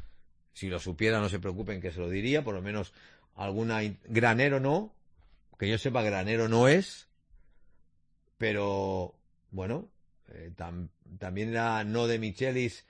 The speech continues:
porque había otra prioridad antes que de Michelis, pero al final salió de Michelis. Miren. Porque a lo mejor el jugador en una primera negociación o su representante te pide un dinero,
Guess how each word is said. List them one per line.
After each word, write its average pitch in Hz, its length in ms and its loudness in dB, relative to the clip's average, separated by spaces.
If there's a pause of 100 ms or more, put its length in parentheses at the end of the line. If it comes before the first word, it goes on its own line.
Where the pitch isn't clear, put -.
(380)
porque 101 920 2 (1160)
había 107 240 2
otra 117 180 4
prioridad 110 520 4
antes 113 240 0
que 107 140 0
de 107 80 0
Michelis, 147 440 2
pero 92 440 -2 (100)
al 95 160 -8
final 101 500 0 (680)
salió 90 280 0
de 90 100 2
Michelis. 87 580 -6
Miren. 107 380 -2 (1200)
Porque 98 220 0
a - 20 4
lo 101 60 4
mejor 120 160 4
el 131 60 6
jugador 143 420 10
en 104 120 2
una 120 180 4
primera 120 280 4
negociación 117 720 0
o 101 100 -8
su 101 140 -6
representante 101 560 2
te 98 140 0
pide 110 180 2
un 117 100 2
dinero, 165 540 6